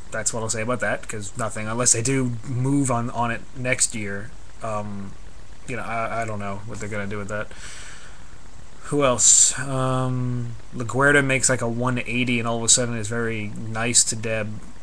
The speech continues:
Either she's trying to do something else, which will play out next season. That's what I mean, like, nothing happened. She's a bitch all year. She ends the year a bitch. They,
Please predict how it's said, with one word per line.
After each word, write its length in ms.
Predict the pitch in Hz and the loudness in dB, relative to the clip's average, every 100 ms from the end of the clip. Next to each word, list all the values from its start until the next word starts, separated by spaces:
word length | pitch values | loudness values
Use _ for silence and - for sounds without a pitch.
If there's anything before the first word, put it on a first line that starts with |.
| - | -4
Either 320 | 123 123 117 | -2 0 2
she's 300 | - 131 - | 2 4 4
trying 320 | - 120 123 | 4 0 -2
to 80 | 117 | -2
do 160 | 117 120 | 0 2
something 340 | 127 113 110 | 2 2 -2
else, 220 | 113 123 | -2 -2
which 100 | 117 | -2
will 60 | 110 | -4
play 200 | - 123 | -2 0
out 120 | 117 | 0
next 180 | 120 - | 2 2
season. 200 | 143 170 | 4 6
That's 100 | 170 | 8
what 80 | 196 | 8
I 20 | |
mean, 100 | 196 | 8
like, 120 | 147 | 6
nothing 260 | 165 165 139 | 4 2 0
happened. 560 | 147 202 - 90 - - - | 2 2 0 -6 -6 -6 0
She's 200 | - 147 | 4 6
a 40 | |
bitch 340 | 120 175 - 165 | 6 4 6 4
all 120 | 139 | 4
year. 400 | 120 117 113 123 - - - - - - - - | 2 0 -2 -4 -6 -6 -6 -8 -8 -8 -8 0
She 240 | - 151 | 0 2
ends 240 | 160 170 151 | 6 6 6
the 80 | |
year 280 | 139 135 131 | 4 4 4
a 100 | 123 | 2
bitch. 380 | 123 131 123 - | -2 0 4 4
They, 160 | 131 | 4